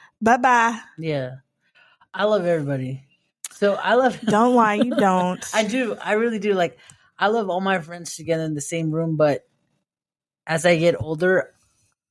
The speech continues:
Speaker 2: I know that it, that doesn't work anymore. You know
Speaker 1: Mm-hmm.
Speaker 2: what I mean? Like, everybody's vibing different. Everybody, you know,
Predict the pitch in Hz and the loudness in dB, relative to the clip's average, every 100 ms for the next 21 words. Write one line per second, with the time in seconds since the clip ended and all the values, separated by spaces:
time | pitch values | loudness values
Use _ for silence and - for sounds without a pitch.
0 | _ 160 156 151 151 160 147 139 135 _ | _ -2 0 0 0 2 2 0 -4 _
1 | _ _ - 139 135 139 143 131 139 135 | _ _ -12 -8 -6 -2 -2 -2 -2 -2
2 | 127 113 - 135 131 117 101 226 202 233 | -2 -6 -6 0 0 0 -4 -6 -2 0
3 | 156 156 165 165 160 139 - _ _ _ | 2 2 2 0 0 -2 -4 _ _ _
4 | _ _ - 165 170 165 165 165 160 151 | _ _ -4 -2 0 0 0 0 -2 -6
5 | 143 156 160 165 160 156 147 156 160 - | -2 0 2 0 -2 -4 -4 -6 -6 -6
6 | 156 147 151 147 143 143 - _ _ - | -6 -4 -2 -2 -2 -4 -10 _ _ -6
7 | 156 143 135 120 | -2 0 0 -4